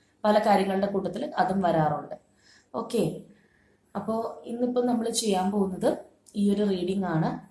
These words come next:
അപ്പോ ഇതൊരു, ഏഹ്, എന്താ പറയാ, ടൈംലെസ് ആണ്, അതുപോലെ തന്നെ ജനറൽ റീഡിംഗ് ആണ്, ജെൻഡർലെസ് ആണ്. So നിങ്ങളിത് എപ്പോ കണ്ടു കഴിഞ്ഞാലും നിങ്ങൾക്ക് അപ്പം മുതൽ വാലിഡ് ആയിരിക്കും.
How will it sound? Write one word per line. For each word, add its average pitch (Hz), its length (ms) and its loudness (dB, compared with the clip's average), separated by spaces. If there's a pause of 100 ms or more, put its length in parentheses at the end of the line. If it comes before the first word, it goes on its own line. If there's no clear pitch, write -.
(100)
അപ്പോ 190 400 -2
ഇതൊരു, 196 680 0
ഏഹ്, 165 400 -2
എന്താ 170 220 0
പറയാ, 156 340 -4 (520)
ടൈംലെസ് 180 480 2
ആണ്, 160 380 -2 (480)
അതുപോലെ 175 440 -2
തന്നെ 190 160 -6
ജനറൽ 160 340 -2
റീഡിംഗ് 165 340 -2
ആണ്, 156 400 -12
ജെൻഡർലെസ് 165 580 0
ആണ്. 131 180 -2 (880)
So 220 160 0 (500)
നിങ്ങളിത് 202 340 0
എപ്പോ 208 300 -2
കണ്ടു 185 180 -2
കഴിഞ്ഞാലും 180 400 -4
നിങ്ങൾക്ക് 185 340 -4
അപ്പം 202 240 -2
മുതൽ 170 220 -4
വാലിഡ് 180 480 -2
ആയിരിക്കും. 156 560 -4